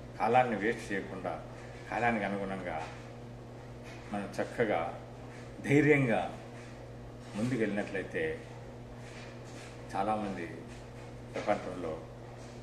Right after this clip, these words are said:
గొప్పవాళ్ళు అయ్యారు, సక్సెస్ అయ్యారు అనేది అందరికీ తెలిసిన విషయం. ఇలాగ మనం సమాజంలో ఒక మంచి పేరు ప్రతిష్టలు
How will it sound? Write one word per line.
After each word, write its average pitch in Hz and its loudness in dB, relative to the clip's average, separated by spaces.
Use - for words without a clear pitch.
గొప్పవాళ్ళు 98 6
అయ్యారు, 87 2
సక్సెస్ - -2
అయ్యారు 85 2
అనేది 87 2
అందరికీ 110 4
తెలిసిన 92 -2
విషయం. 82 -4
ఇలాగ 170 6
మనం 113 4
సమాజంలో 160 4
ఒక 127 6
మంచి 110 2
పేరు 123 4
ప్రతిష్టలు 95 -2